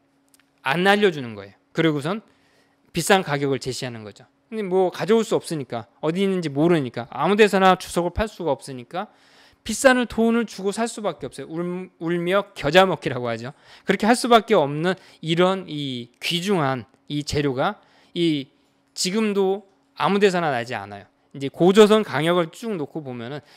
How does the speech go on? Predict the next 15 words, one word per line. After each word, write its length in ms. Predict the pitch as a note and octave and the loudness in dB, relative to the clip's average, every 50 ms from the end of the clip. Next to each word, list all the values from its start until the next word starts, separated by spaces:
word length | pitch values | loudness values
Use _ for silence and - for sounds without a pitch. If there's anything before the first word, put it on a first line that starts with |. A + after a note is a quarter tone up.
| _ _ | _ _
연해주 440 | - B2+ C3 D3 E3 G3+ A3+ A#3 A#3+ | -6 -4 -2 0 2 2 2 2 -2
지방에 720 | G3+ E3 C#3+ C#3 D3 C#3+ D3 C#3+ C3+ C#3 C3+ B2+ A#2+ A#2 A#2 | -4 -4 0 2 4 4 4 4 2 0 -2 -2 -4 -4 -6
주석 280 | - - - D3+ C#3+ - | -8 -6 -4 -4 -4 -4
산지가 460 | - - G#3 A3+ A3+ G#3 - E3 D3 | -6 -8 -6 -6 -6 -4 -4 -2 -2
있다라고 440 | B2 A#2 - - C3+ B2+ B2 A#2+ A#2+ | -2 -4 -4 -6 -4 -4 -4 -4 -6
합니다. 360 | C3+ D#3+ D#3 C3 A#2 A#2 D#3+ - B2+ | -8 -8 -8 -8 -8 -8 -8 -6 -4
연해주 420 | B2 C3 C#3+ D#3+ E3+ E3+ E3 E3+ | -4 -4 -2 -2 -4 -4 -4 -6
지방 320 | D3 C#3 A#2+ B2+ B2 A#2+ A#2+ | -8 -6 -4 -4 -6 -6 -6
잘 200 | - D3 - D#3 | -8 -6 -2 -2
아시겠지만 640 | C#3+ C#3 C#3 D3 D3 C3 - - C3+ C#3 D3 C#3+ - - - - _ | -2 -2 -4 -6 -10 -10 -10 -10 -8 -8 -8 -8 -10 -16 -20 -20 _
고조선의 500 | _ - E3 E3+ F3+ E3+ C#3+ D3 D3 C#3+ | _ -4 0 2 2 2 2 0 -4 -6
강역 400 | - - B2 C3+ C#3 C#3+ C#3 C3+ - | -8 -8 -6 -4 -4 -4 -6 -6 -8
일부 300 | C#3+ D3 D#3 D3 D3 C#3 | -6 -6 -6 -6 -6 -8
부분이잖아요. 540 | C3 B2+ B2 B2 A#2 A2 G#2 G#2+ A2+ D#3 F3+ - | -8 -10 -12 -12 -12 -12 -14 -14 -16 -18 -14 -6
그래서 340 | - C#3+ C#3+ C3+ F3 G#3 | -4 -2 -2 -2 -2 -6